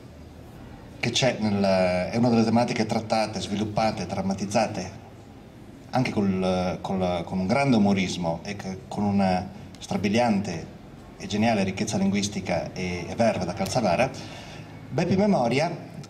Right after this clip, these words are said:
è il vecchio contadino che, eh, vive e soffre dentro di sé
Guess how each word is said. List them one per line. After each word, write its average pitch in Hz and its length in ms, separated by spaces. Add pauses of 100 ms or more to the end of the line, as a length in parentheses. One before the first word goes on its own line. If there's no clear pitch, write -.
(220)
è 151 300
il 131 240
vecchio 151 260
contadino 117 720 (800)
che, - 480
eh, 123 500
vive 147 640 (760)
e 123 240
soffre 117 500
dentro 113 260
di 127 100
sé 107 360